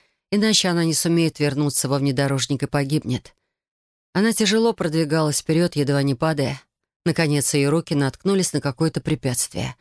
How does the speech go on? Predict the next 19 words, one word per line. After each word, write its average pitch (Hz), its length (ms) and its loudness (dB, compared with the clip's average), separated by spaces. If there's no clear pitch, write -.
Ощупав 156 520 0
шероховатую 135 640 -2
поверхность, - 720 -2
Сирена 208 380 2
поняла, 170 380 2
что 143 200 -2
перед 139 240 0
ней 160 160 2
стена 143 360 0
хижины. 127 500 -4
Чтобы 156 340 0
преодолеть 156 560 2
сотню 147 400 0
метров, 151 420 0
потребовалась 139 600 0
целая 139 360 2
вечность. - 580 -2
Сирена 156 340 2
запыхалась, 147 720 -2